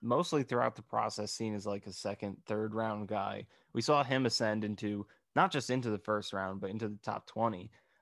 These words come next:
a guy who, you know, is good in coverage, good athlete, smaller linebacker, play the will role. And Cox is that same sort of guy. And, you know, he played at North Dakota State for a few years, and he dominated there. And then he makes the jump up to L S U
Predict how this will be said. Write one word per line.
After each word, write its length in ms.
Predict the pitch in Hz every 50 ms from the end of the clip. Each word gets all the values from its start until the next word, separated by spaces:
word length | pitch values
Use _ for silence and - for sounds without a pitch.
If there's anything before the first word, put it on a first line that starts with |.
| _
a 120 | - 104 107
guy 280 | 98 101 98 98 98
who, 280 | 107 113 101 104 101 92 -
you 60 | -
know, 120 | 113 104 92
is 120 | 101 -
good 160 | - 120 110
in 80 | 104 101
coverage, 480 | - 139 131 131 120 123 120 117 110 -
good 140 | 123 107
athlete, 520 | 104 104 104 107 - - 104 107 107 98 -
smaller 400 | - - 113 101 107 104 104 101
linebacker, 720 | 101 101 101 101 107 104 104 107 107 - 104 104 104 101 - _ -
play 160 | - 117 113
the 100 | 107 104
will 300 | 101 107 107 104 107 107
role. 360 | 98 101 101 101 98 104 117 _ _ _ _ _ _ _ -
And 200 | 107 107 104 107
Cox 360 | - 127 127 165 170 - 151
is 100 | 135 120
that 300 | 113 107 101 98 - -
same 220 | - 123 120 120
sort 260 | 113 - 117 110 104
of 120 | 104 - 113
guy. 460 | - 104 123 131 117 - - - 113 - _ _ _ _ _ _ -
And, 420 | - 110 110 107 104 104 107 95 - _ -
you 80 | 110
know, 80 | 120 113
he 160 | 113 123 117
played 320 | - - 139 151 180 165 135
at 80 | 120
North 220 | 117 117 117 113 -
Dakota 300 | 107 98 - 110 107 107
State 340 | - - 113 117 123 127 120
for 140 | - 117 110
a 40 |
few 200 | - - 113 110
years, 360 | 107 107 107 104 104 110 104 -
and 160 | 107 110 107
he 220 | 104 110 113 107 - _ -
dominated 680 | 113 107 113 123 123 120 117 110 110 107 110 101 -
there. 360 | 104 90 85 87 95 101 98 - _ - _ _ _ - -
And 100 | 110 117
then 160 | 113 110 113
he 100 | 113 107
makes 280 | 110 120 131 123 -
the 80 | - 110
jump 280 | 104 117 98 101 92 104
up 160 | 104 104 -
to 80 | - 95
L 160 | 92 98 98
S 140 | 104 - - 104
U 320 | 95 95 95 104 110 117